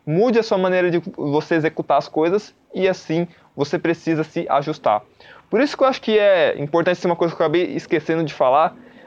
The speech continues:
é que na hora que você for definir alguma coisa, algum plano, você for fazer a estruturação de alguma coisa que você tá querendo atingir, às vezes não é tão importante assim você, você focar no como,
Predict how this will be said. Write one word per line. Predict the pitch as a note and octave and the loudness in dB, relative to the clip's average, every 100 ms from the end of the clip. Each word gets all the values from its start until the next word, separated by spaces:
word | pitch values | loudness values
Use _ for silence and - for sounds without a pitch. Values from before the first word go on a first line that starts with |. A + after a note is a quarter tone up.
| - | -6
é | E3 | -2
que | F#3+ | 2
na | G3+ | 2
hora | C#4+ | 2
que | - | 2
você | B3+ - | -2 -2
for | G#3+ G3 | -4 0
definir | F#3 - E3+ D#3+ | 0 0 0 0
alguma | C#3+ D3+ D3 | 0 -2 -2
coisa, | - D3+ F#3 D3 | 0 2 4 2
algum | C3 C#3+ | -2 -6
plano, | - D3+ F#3 D#3+ | 0 2 2 2
você | C#3 D#3+ | -2 -2
for | D#3+ E3 D3+ B2+ - | 0 2 4 2 2
fazer | D#3+ C#3+ D#3 C#3+ A#2+ - - | 0 4 4 4 2 0 -2
a | D3+ | -4
estruturação | D#3 D3+ D3 D#3 D3 D3+ E3 | -2 -8 -2 0 0 0 0
de | D#3 | 0
alguma | C3+ D3 | 0 -2
coisa | D3 D#3 D3+ | 0 -2 -2
que | C3+ | -8
você | C#3+ | -4
tá | C#3+ | -4
querendo | D3+ C3+ C3+ | 0 0 0
atingir, | C3+ C3+ B2+ F3+ F3+ _ _ - - - - | -4 -6 -2 -2 -4 _ _ -20 -20 -14 -4
às | D#3+ | 2
vezes | A3 B3 | 2 2
não | B3 | 2
é | |
tão | A#3+ A#3+ | 2 0
importante | A#3+ A3+ A3+ A3 | 2 2 2 0
assim | G#3+ G#3 | 0 0
você, | F#3 A3 | 2 0
você | F#3+ G3+ B2+ E3+ F#3 | 0 -4 -2 -2 -2
focar | F#3+ G3 G3 | -2 0 0
no | G3 | -2
como, | - E3+ D#3 D3 | 0 -2 0 -6